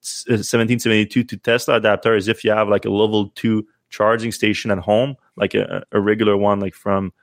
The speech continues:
from ChargePoint or Flow or whatever. You, you, you can use that adapter into that station and, and put it. I use it all the time because when I go to my parents, for example, they have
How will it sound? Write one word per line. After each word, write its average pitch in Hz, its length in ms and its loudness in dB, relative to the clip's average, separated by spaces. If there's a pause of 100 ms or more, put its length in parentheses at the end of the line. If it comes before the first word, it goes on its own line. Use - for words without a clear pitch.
(100)
from 98 220 -4
ChargePoint 101 720 -2
or 101 100 0
Flow 98 360 0
or 95 120 0
whatever. 101 500 2 (300)
You, 101 400 2 (440)
you, 113 180 -8 (180)
you 95 140 -2
can 107 160 0
use 107 240 2
that 104 100 2
adapter 104 520 2
into 107 360 -4
that 101 160 2
station 107 560 -2
and, 104 160 -8
and 104 160 -6
put 104 140 0
it. 98 100 -2 (240)
I 123 60 0
use 135 180 0
it 131 60 -2
all 120 100 2
the 110 80 0
time 131 240 0
because 107 340 -2 (260)
when 110 120 -2
I 110 60 2
go 113 80 0
to 107 100 -14
my 101 100 0
parents, 113 440 -4
for - 80 -4
example, 98 440 -2
they 98 120 0
have 101 360 0